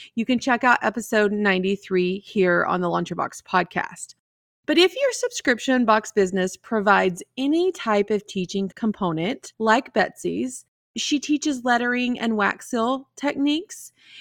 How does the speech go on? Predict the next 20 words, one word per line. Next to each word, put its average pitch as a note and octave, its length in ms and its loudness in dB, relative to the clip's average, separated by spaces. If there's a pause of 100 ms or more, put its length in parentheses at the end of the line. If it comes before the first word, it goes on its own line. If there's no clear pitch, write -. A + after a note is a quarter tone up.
(120)
you A#3+ 160 0
probably C#4 640 0
have B3 540 2
this G3+ 240 0
constant C4 680 -2
push A#3 240 -4
and A3 160 -2
pull G3+ 300 2
with A#3+ 180 -4
yourself C#4 640 -2
on A#3 200 4
wanting B3+ 280 2
to F4+ 80 2
share D4+ 260 2
enough A3+ 380 0
to A#3+ 120 -2
create G3+ 600 0
interest B3+ 640 0
and C#4+ 140 4
excitement, G#3 720 -2